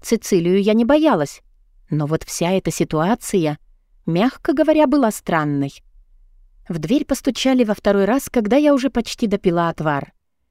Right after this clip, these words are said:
И, спросив разрешения войти, в комнату проскользнула служанка,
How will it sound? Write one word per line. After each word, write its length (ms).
И, 100
спросив 460
разрешения 560
войти, 420
в 80
комнату 400
проскользнула 600
служанка, 760